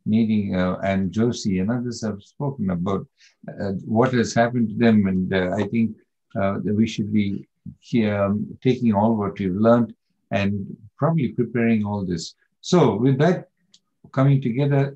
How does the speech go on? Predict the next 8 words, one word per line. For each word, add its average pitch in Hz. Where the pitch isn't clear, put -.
in 104
solidarity, 143
let 131
me 131
once 123
again 120
thank, 151
uh, 98